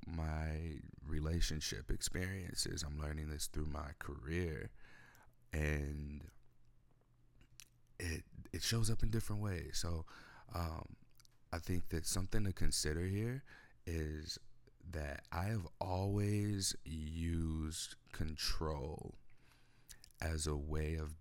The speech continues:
determining how much a partner cares about me. So I would try to control them. I will try to fix a situation as best I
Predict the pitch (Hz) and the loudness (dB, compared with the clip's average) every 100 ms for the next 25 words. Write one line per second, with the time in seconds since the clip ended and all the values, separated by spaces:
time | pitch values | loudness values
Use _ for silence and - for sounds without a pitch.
0 | - - - - 85 82 95 101 107 107 | -2 -2 12 12 12 12 4 0 0 -2
1 | 87 82 73 73 69 - - - 78 78 | 0 0 0 -4 -2 0 8 10 10 6
2 | - - - 82 80 80 - - - - | -6 8 10 10 8 -4 -6 -8 -8 -10
3 | - - - - - - - - - - | -12 -12 -14 -14 -16 -20 -20 -20 -20 -20
4 | - _ - - - - 76 - 78 78 | -20 _ -20 -8 -2 0 0 -2 -2 0
5 | 78 73 - 78 76 - 73 - 87 - | -2 -2 -4 -4 -4 -6 -4 -2 -2 12
6 | - 120 110 78 - - - 73 71 - | 12 12 2 0 -6 -8 -8 -6 -6 -6
7 | 76 76 - 73 76 76 73 - - - | -4 -4 -4 -4 -4 -6 -10 -14 -20 -18
8 | - - 92 - - - - - _ - | -12 0 0 2 6 6 4 -4 _ -20
9 | - - - 82 - 82 - 78 78 76 | -20 -14 -4 2 4 4 2 -2 -2 -2
10 | - 76 76 - - 71 - - | -4 -4 -4 -6 -6 -4 -4 -6